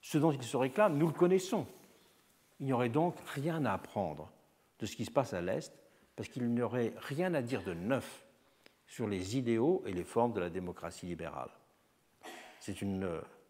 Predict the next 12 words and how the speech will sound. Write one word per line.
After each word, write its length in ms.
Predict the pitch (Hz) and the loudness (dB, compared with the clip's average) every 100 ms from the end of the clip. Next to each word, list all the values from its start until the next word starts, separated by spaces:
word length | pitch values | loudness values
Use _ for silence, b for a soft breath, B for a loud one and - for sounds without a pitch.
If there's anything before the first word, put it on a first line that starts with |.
| _ _ _ - | _ _ _ -6
réponse 500 | 95 - 196 120 - | -4 0 2 2 -2
qui 100 | 92 | -6
me 80 | |
semblait 340 | 82 90 92 131 | -4 -6 -2 -2
justement 580 | 85 85 90 117 139 - | -4 -8 -2 0 0 -2
la 140 | 95 | -4
réponse 560 | 85 85 110 117 117 - B B | -4 -4 -2 0 -2 -8 B B
discutable. 640 | 110 - 113 131 123 78 - - b b b b b 104 | -8 -6 -8 0 0 0 -8 -16 b b b b b -10
Il 80 | |
fallait 240 | 98 120 113 | -2 2 2
au 80 | 104 | 2
contraire 560 | 117 117 196 123 80 | 0 4 4 6 2